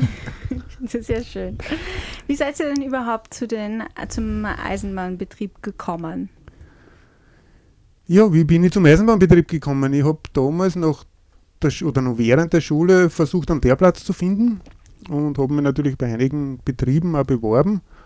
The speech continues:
Speaker 2: und unter anderem natürlich auch bei der Eisenbahn, weil mein Vater dort tätig war. Und hab halt damals dort dann die Aufnahmeprüfung gemacht, hab mir gedacht, „Na ja, dieser, dieser Beruf des Maschinenschlossers hört sich ganz nett an,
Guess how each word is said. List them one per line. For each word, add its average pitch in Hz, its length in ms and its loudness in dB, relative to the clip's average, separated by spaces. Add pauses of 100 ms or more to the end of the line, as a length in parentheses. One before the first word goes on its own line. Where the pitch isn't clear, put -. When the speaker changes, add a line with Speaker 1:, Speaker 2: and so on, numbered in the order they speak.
(180)
Speaker 2:
und 156 680 0
unter 165 280 2
anderem 170 600 0
natürlich 156 560 0
auch 135 160 6
bei 139 160 0
der 123 320 -4
Eisenbahn, 127 720 0 (1300)
weil 147 160 4
mein 160 160 8
Vater 139 300 0
dort 131 180 0
tätig 131 340 -2
war. 117 220 -4 (540)
Und 147 240 -4
hab 135 140 2
halt 147 160 0
damals 139 300 0
dort 147 200 -4
dann 131 220 -2
die 113 80 -6
Aufnahmeprüfung 185 720 0
gemacht, 180 320 -4
hab 156 80 -4
mir 143 140 -4
gedacht, 131 200 -4
„Na 117 140 -8
ja, 127 200 -4
dieser, 120 420 -4 (640)
dieser 123 220 -2
Beruf 131 520 0
des 143 160 -2
Maschinenschlossers 151 880 0
hört 139 180 -2
sich 135 100 -4
ganz 127 220 -6
nett 127 260 0
an, 147 360 0